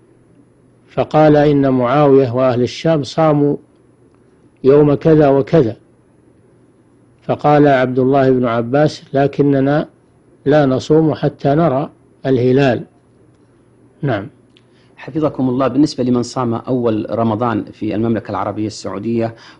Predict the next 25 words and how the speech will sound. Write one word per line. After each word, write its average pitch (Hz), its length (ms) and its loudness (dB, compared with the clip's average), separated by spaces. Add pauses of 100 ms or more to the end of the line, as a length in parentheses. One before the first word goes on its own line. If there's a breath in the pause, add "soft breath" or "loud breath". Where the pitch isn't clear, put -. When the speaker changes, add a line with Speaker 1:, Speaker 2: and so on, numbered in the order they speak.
Speaker 2:
وعاد 113 400 0
إلى 110 260 -2
بلاده 107 320 -4
في - 160 -10
آخر 113 240 -8
شهر 101 240 -10
رمضان 101 460 -6
المبارك 107 540 -6
وكانوا 110 360 -4
متأخرين 113 720 -4
في 110 140 -6
دخول 104 360 -6
شهر 101 200 -8
رمضان، 101 440 -4 (240 soft breath)
كيف 165 200 -2
يكون 117 600 -2
وضعه 98 420 -4
فضيلة 95 300 -8
الشيخ؟ - 400 -14 (1400)
Speaker 1:
حكمه 185 600 4
حكم 175 360 2
القوم 143 420 2
ال-، 131 160 4 (440)
البلد 143 380 4
الذي 135 560 2